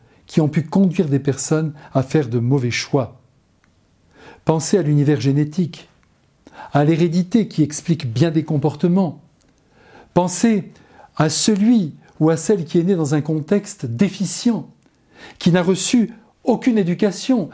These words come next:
qui a vi-, qui a vécu au milieu de gens vulgaires, et même parmi des truands, et qui ont reproduit les agissements des leurs. Croyez-moi, ces circonstances atténuantes,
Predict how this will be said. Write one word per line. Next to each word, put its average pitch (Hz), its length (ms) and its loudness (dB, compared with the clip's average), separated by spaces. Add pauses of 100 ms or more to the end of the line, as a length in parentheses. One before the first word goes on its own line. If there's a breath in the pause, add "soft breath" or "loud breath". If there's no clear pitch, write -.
(180 loud breath)
qui - 140 0
a 180 40 2
vi-, 185 180 -2 (260)
qui 214 160 2
a 196 40 2
vécu 208 460 0 (140)
au 175 100 4
milieu 190 320 2
de 180 140 2
gens 208 300 0
vulgaires, 180 920 0 (480 loud breath)
et 156 80 4
même 185 240 2
parmi 170 300 0
des 160 160 0
truands, 180 520 -2 (840)
et 160 160 0
qui - 160 -2
ont 170 100 0
reproduit 175 800 -2
les 156 200 2
agissements 135 540 -2
des 127 140 0
leurs. 123 540 -2 (580 loud breath)
Croyez-moi, 165 500 2
ces 165 140 -2
circonstances 151 540 0
atténuantes, 147 560 0